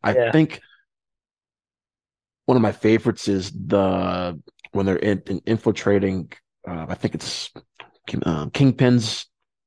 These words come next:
Speaker 1: uh, lab or whatever, and they're escaping, and, like, the little, someone throws up, like, a bagel or something. It's like a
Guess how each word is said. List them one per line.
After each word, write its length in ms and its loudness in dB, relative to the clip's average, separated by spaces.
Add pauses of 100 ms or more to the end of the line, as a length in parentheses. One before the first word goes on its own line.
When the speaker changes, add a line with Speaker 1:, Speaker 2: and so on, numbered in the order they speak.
(220)
Speaker 1:
uh, 160 0
lab 360 2
or 40 4
whatever, 520 4 (880)
and 100 0
they're 120 2
escaping, 760 0 (720)
and, 160 -2
like, 160 -6
the 240 -2
little, 320 2
someone 260 2
throws 160 2
up, 80 -2
like, 100 -8
a 80 -8
bagel 400 0
or 80 6
something. 320 0
It's 80 0
like 100 -4
a 80 -12